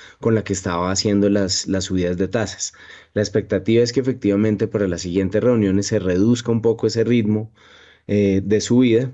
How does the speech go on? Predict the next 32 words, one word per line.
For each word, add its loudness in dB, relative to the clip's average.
y 0
eso 0
sería 0
una 2
excelente 0
noticia -2
para -2
los -2
inversionistas, -4
ya -2
de 0
por 0
sí -4
bastante -2
golpeados -2
con -4
el 0
otro 2
aspecto, -2
pues, -4
que, -2
que, -6
que -10
está -10
haciendo -2
noticia -2
en -4
todas -2
partes, -8
y -8
es -8
la, -6